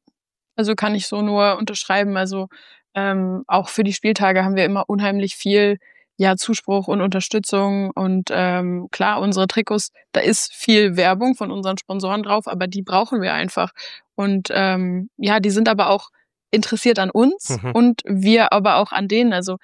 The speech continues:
Speaker 1: wir haben es jetzt auch vom ersten Heimspiel so gemacht, da hat jeder von uns irgendwie, äh, eine kleine Botschaft an unseren Sponsor geschrieben und die dann nochmal persönlich eingeladen. Und, äh, ich glaube, gerade, dass man sich mit denen so connectet und mit denen auch, ja, ähm,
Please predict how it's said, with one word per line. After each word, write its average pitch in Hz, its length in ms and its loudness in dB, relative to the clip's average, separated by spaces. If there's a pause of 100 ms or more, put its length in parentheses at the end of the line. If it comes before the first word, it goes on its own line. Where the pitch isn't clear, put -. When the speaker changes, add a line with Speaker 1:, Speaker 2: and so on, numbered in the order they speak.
(220)
Speaker 1:
wir 190 100 -6
haben 202 100 0
es 208 80 -4
jetzt 220 160 -2
auch 175 100 2
vom 208 220 -4 (100)
ersten 196 320 -2
Heimspiel 214 360 -2
so 214 120 0
gemacht, 202 320 -2 (280)
da 220 80 0
hat 196 80 2
jeder 214 220 4
von 214 200 -4
uns 220 300 0
irgendwie, 208 560 0
äh, 202 380 2
eine 202 180 -4
kleine 208 280 2
Botschaft 220 460 -2
an 202 140 -2
unseren 202 480 0
Sponsor 226 520 0
geschrieben 226 440 0
und 202 140 0
die 202 80 0
dann 196 220 0
nochmal 202 300 -2
persönlich 214 480 4
eingeladen. 214 640 4 (280)
Und, 208 400 2
äh, 196 320 2
ich - 80 -8
glaube, 196 640 2
gerade, 196 280 0
dass 202 160 -2
man 202 120 -2
sich 196 160 -4
mit 190 180 -2
denen 220 180 6
so 220 120 -2
connectet 208 480 -4
und 190 100 -2
mit 185 160 0
denen 190 200 4
auch, - 260 -2 (440)
ja, 190 240 0 (120)
ähm, 190 560 2